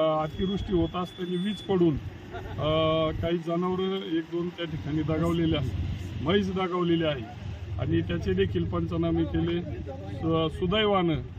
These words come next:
कुठेही काही त्या वातावरणामध्ये, वादळामध्ये कुठलीही जीवितहानी झालेली नाही, परंतु शेतकऱ्यांचं प्रचंड नुकसान झालेलं आहे.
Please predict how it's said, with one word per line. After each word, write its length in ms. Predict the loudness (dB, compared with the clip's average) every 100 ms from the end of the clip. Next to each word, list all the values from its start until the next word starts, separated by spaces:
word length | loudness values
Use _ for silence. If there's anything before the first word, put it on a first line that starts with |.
| -10 -6
कुठेही 440 | -2 0 2 0
काही 360 | 0 0 2 0
त्या 220 | -2 -2
वातावरणामध्ये, 1200 | 0 0 0 0 0 0 -2 0 2 2 2 2
वादळामध्ये 760 | 0 -2 0 2 2 2 2 -2 -10 -8 -8
कुठलीही 500 | -4 -4 0 2 2
जीवितहानी 640 | 2 0 0 0 -2 0 2
झालेली 420 | 2 4 6 6
नाही, 180 | 4 0 -8 -14 -14 -6
परंतु 440 | -2 -2 -2 -4 -4
शेतकऱ्यांचं 640 | -2 -4 -2 -4 -2 -4
प्रचंड 500 | -4 -4 -2 0 0
नुकसान 480 | 0 0 -2 -2 2
झालेलं 320 | 2 2 2
आहे. 100 | 0